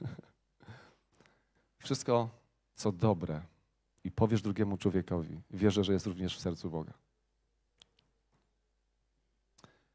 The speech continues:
Jednak w pewnym momencie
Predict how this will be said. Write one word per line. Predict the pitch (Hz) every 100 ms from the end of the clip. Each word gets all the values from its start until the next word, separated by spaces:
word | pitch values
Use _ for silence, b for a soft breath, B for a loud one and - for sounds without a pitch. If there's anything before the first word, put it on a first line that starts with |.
| _ _ _ _ _ _ _ _ -
Jednak | 156 -
w |
pewnym | - 294 254 202 135
momencie | 151 170 226 220 196 165